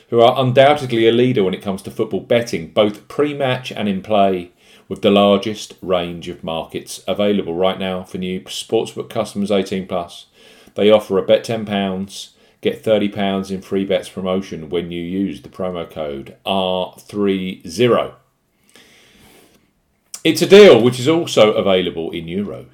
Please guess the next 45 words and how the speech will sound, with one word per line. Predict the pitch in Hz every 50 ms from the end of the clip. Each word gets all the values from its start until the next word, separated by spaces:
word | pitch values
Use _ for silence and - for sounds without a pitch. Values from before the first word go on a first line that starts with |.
| _
to | - - 110 101
those | 104 110 120 127 139
of | 139
you | 147 147 143
in | 143
the | 143 143
Republic | 135 135 143 139 - 151 -
of | 139 143
Ireland. | 147 156 156 147 107 92
So | - 110 104
William | 107 123 127 135 131
Hill, | 123 139 131 101
bet | - 95 -
ten | - 104 92 87
pounds, | 92 92 92 92 -
get | - - -
thirty | 98 90 92
pounds | 92 - 95 92 92 92 95
in | - 92 87
free | - - 92 92 95
bets. | 104 101 92 - -
For | -
new | 92 95 98 98
customers | - 107 101 - - 98 90 101
eighteen | 98 95 98 - 98 95
plus, | - 110 104 95 - -
William | 95 95 95 95
Hill | 101 113 113 110 104
are | 95 92
offering | 90 - 92 87 85
a |
bet | 87 - - -
ten | - 104 95 95
pounds, | 90 92 90 85 85 82 82 - - _ _ _ _ _ - - _ _
get | - 104 98
thirty | - 113 107 104
pounds | 101 110 104 104 98 101
in | 101
free | 98 - 107 101
bets | 98 104 - - -
offer. | 110 101 - 104
Use | 87 85 90 95 92 -
the | 104
promo | 95 - 95 92 92 90
code | - - 90 87 90 -